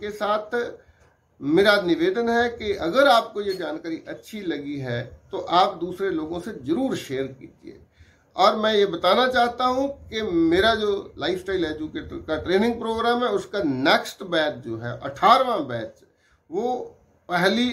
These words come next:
अक्टूबर से शुरू होने जा रहा है। अगर आप ये जानना चाहते हैं,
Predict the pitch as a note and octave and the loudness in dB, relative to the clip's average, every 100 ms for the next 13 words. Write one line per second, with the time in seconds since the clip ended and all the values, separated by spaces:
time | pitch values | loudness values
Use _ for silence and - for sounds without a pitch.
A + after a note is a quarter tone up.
0 | - D#3+ - G#3+ G3+ F#3 - C#3 B2+ D3+ | -4 -8 -6 -8 -4 -4 -4 -8 -8 -8
1 | C#3 D3+ D#3+ F#3 F#3 G3 G#3 A#3+ - _ | -4 -2 2 2 4 4 4 2 -6 _
2 | _ F3+ G3+ C4+ C4 B3+ A#3+ G3 D#3+ F3 | _ -2 2 2 2 0 -6 -2 2 4
3 | A3 A3+ A3+ F#3+ G3 G3+ A#3 A#3 A#3 A#3+ | 4 0 0 0 0 -2 -4 -2 -2 -4